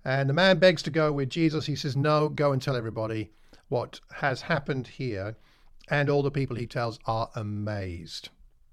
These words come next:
So the region of the Gerasenes mentioned here was predominantly a non-Jewish area. The presence of the pigs is another indication that's the case.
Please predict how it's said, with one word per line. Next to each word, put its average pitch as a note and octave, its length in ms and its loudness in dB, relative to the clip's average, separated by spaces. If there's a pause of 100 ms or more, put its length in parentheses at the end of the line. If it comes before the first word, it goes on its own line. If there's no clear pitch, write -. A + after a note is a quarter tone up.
(540)
So - 120 -8
the E3+ 100 2
region G#3+ 260 2
of G3+ 60 2
the F3 80 0
Gerasenes D3 600 2
mentioned C3 340 -2
here A#2+ 160 -2
was G#2 100 -6
predominantly D#3+ 560 6
a C3+ 80 2
non-Jewish C#3 880 0
area. B2 480 -2
The C#3 120 -4
presence F3 400 6
of D#3+ 80 -4
the D3+ 40 -2
pigs E3+ 320 4
is D3+ 80 2
another C3 240 0
indication A#2+ 420 -4
that's A2+ 120 -8
the - 80 -14
case. G3+ 340 -4